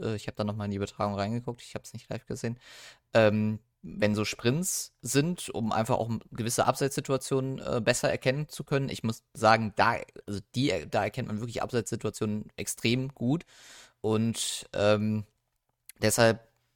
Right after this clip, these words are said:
macht die Kamera dadurch extrem Spaß. Ich fand aber teilweise die Schnitte dazu ein bisschen komisch, ehrlicherweise zu sein, weil, äh, die Hauptkamera, wo das Spiel, äh, größtenteils, äh, gezeigt worden ist,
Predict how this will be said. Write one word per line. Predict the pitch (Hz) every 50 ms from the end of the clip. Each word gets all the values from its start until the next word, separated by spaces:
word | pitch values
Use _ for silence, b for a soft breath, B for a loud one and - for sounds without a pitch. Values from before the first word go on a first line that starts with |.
| _ _ _ _ _ _ _ _ -
macht | 101 95 - - -
die |
Kamera | 101 - 113 107 113 110 107 104
dadurch | 104 104 107 113 107 - - -
extrem | 117 110 - - - 110 110 110 113 110 110 107 - - _ _
Spaß. | - - - 107 104 113 123 131 -
Ich | 127 113 -
fand | - - 107 107 117 120 117 -
aber | - 101 98 107
teilweise | - - - 107 107 117 113 107 110
die | 104 101 104 104
Schnitte | - - - - 113 117 131 127 - - 123
dazu | 110 117 110 107 - - - - 123 120 120 120 -
ein | 101 104 98
bisschen | - 127 123 - - 120 107 104 104 -
komisch, | - - - 131 127 135 139 147 147 156 165 - - - B B B B B B B B B - -
ehrlicherweise | - 113 123 135 - 147 117 120 123 123 131 131
zu | - - -
sein, | 120 117 120 120 120 123 123 120 107
weil, | 107 104 107 107 107 107 - - -
äh, | - 60 - - _
die | - 110 107 107 104 104 104 101 101 - - _ _ -
Hauptkamera, | - - 110 113 131 135 - - - - 120 120 123 123 117 - - - 117 120 120 120 -
wo | 104
das | 101 98 92 -
Spiel, | - - - 107 104 104 104 101 - - 87 90 104 101 98 95 -
äh, | - -
größtenteils, | - - 104 104 - - 110 - 110 104 104 - - -
äh, | - 82 95 95 76 - - - - 101 - - _ _
gezeigt | - - - 110 104 107 -
worden | - 107 104 104
ist, | - - 110 107 -